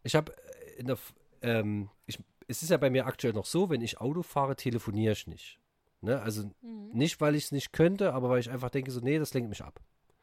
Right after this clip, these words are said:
Speaker 2: Ja,
Speaker 1: Ich w-,
Speaker 2: das
Speaker 1: ich
Speaker 2: mag
Speaker 1: will
Speaker 2: ich
Speaker 1: das
Speaker 2: auch
Speaker 1: nicht
Speaker 2: nicht
Speaker 1: so,
Speaker 2: beim
Speaker 1: ja.
Speaker 2: Autofahren telefonieren. Ich will da meine Ruhe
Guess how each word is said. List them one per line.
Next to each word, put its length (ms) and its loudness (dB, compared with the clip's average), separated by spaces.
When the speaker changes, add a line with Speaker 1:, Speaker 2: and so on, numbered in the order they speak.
Speaker 2:
Ja, 200 -2
Speaker 1:
Ich 80 -6
w-, 40 -6
Speaker 2:
das 120 -4
Speaker 1:
ich 80 -4
Speaker 2:
mag 100 0
Speaker 1:
will 80 8
Speaker 2:
ich 60 6
Speaker 1:
das 140 6
Speaker 2:
auch 60 0
Speaker 1:
nicht 120 -4
Speaker 2:
nicht 80 -10
Speaker 1:
so, 80 -8
Speaker 2:
beim 160 -6
Speaker 1:
ja. 140 -4
Speaker 2:
Autofahren 480 -8
telefonieren. 600 -12
Ich 140 -16
will 60 -8
da 100 -8
meine 200 -12
Ruhe 260 -14